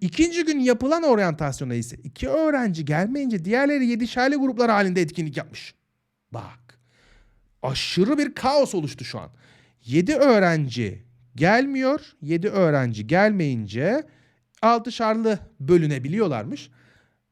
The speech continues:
İki, bir diğer günde iki öğrenci gelmiyor. Bu sefer de yedişerli gruplandırılabiliyormuş. Soru ne? Buna göre okula kayıt yaptıran öğrenci sayısı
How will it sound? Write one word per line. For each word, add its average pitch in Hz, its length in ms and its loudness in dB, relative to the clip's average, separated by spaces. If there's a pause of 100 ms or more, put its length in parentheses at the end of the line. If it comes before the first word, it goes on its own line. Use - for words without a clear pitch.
(300)
İki, 135 280 -10
bir 190 140 -4
diğer 294 260 4
günde 254 280 -4
iki 220 200 -6
öğrenci 254 320 0
gelmiyor. 214 280 2
Bu 294 60 -2
sefer 294 200 2
de 294 60 -6
yedişerli 247 420 -2
gruplandırılabiliyormuş. 175 1120 -4 (1300)
Soru 139 320 -4
ne? 139 200 -4 (360)
Buna 196 160 0
göre 123 360 -2
okula 120 400 -6
kayıt 190 420 -4
yaptıran 196 420 -2
öğrenci 190 400 0
sayısı 190 500 -2